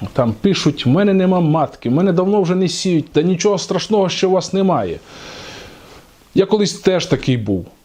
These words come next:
Все, нема матки, караул, що робити? Тому що, дивлюсь, е, в-,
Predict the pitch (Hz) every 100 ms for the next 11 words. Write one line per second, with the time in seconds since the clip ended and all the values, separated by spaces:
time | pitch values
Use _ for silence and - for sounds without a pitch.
0 | _ - - - 196 226 202 190 185 170
1 | 220 247 - 202 - 170 165 185 208 156
2 | - 175 175 139 117 - - _ _ _
3 | _ _ _ _ _ _ _ _ - -
4 | _ _ _ _ - 160 196 - 165 143
5 | 170 196 180 - - - - - 135 127
6 | 131 135